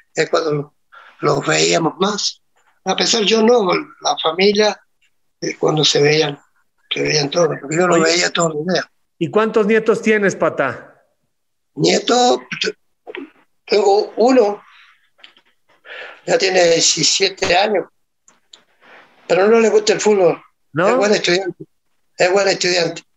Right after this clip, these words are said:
Speaker 2: ¿Y tu
Speaker 1: Ya le
Speaker 2: hijo,
Speaker 1: digo, sí.
Speaker 2: y tu hijo
Speaker 1: ¿Eh?
Speaker 2: intentó ser futbolista, tu hijo?
Speaker 1: Sí, estuvo en el,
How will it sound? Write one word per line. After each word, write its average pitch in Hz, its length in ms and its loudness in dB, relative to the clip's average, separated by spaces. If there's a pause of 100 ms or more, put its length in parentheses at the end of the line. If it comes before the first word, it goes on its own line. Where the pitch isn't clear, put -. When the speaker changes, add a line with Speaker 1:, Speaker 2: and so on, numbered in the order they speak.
(480)
Speaker 2:
¿Y 160 140 2
tu 175 100 0
Speaker 1:
Ya 190 60 4
le 226 80 0
Speaker 2:
hijo, 196 80 2
Speaker 1:
digo, 196 200 4
sí. - 160 -2 (500)
Speaker 2:
y 170 120 -2
tu 196 140 2
hijo 220 180 2
Speaker 1:
¿Eh? - 20 4
Speaker 2:
intentó 208 340 0
ser 208 200 0
futbolista, 185 640 0
tu 170 100 2
hijo? 208 440 0 (760)
Speaker 1:
Sí, 208 720 0
estuvo 208 480 0
en 208 80 2
el, 180 260 -2